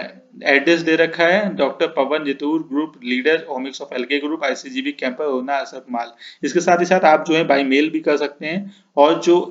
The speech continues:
इनका जो closing date है वो है फिफ्टीन सितंबर, जो last date है फिफ्टीन सितंबर है। इसके बाद ये screen करना start कर देंगे और उसके बाद अगर आप shortlist होते हैं तो आपको interview के लिए mail किया जाएगा। तो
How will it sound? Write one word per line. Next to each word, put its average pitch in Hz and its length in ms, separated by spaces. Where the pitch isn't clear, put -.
इनका 147 300
जो 165 140
closing 147 440
date 160 200
है 180 120
वो 135 260
है 175 120
फिफ्टीन 139 320
सितंबर, 123 380
जो 131 120
last 135 300
date 143 220
है 170 60
फिफ्टीन 160 320
सितंबर 135 420
है। 175 60
इसके 147 200
बाद 135 220
ये 151 80
screen 131 320
करना 135 280
start - 340
कर 127 80
देंगे 123 340
और 139 100
उसके 139 160
बाद 135 100
अगर 139 160
आप 139 180
shortlist 165 420
होते 190 200
हैं - 260
तो 147 60
आपको 135 240
interview 131 360
के 143 100
लिए 170 320
mail 123 280
किया 117 140
जाएगा। 113 360
तो 196 140